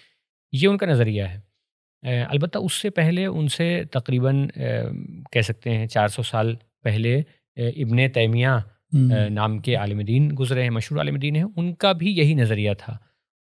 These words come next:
Speaker 1: और, अ, मोहम्मद इब्न अब्दुल वहाब के भी अपनी अफकार हैं, और जब इब्न तैमिया की अफकार से मुतासिर होते हैं तो फिर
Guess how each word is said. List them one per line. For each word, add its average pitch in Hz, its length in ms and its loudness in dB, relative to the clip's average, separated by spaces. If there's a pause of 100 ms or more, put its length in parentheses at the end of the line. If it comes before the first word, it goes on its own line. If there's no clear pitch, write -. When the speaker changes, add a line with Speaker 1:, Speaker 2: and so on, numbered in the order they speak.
Speaker 1:
और, 175 420 2 (160)
अ, 123 240 0
मोहम्मद 120 280 6
इब्न 156 200 0
अब्दुल 143 220 0
वहाब 139 520 2 (160)
के 135 100 2
भी 147 120 4
अपनी 170 220 0
अफकार 151 400 2
हैं, 196 260 0 (120)
और 160 100 4
जब 175 120 2
इब्न 180 140 0
तैमिया 175 360 2
की 175 100 0
अफकार 165 260 2
से 170 120 -4
मुतासिर 151 420 0
होते 156 220 0
हैं 175 220 2
तो 151 140 -4
फिर 208 320 -2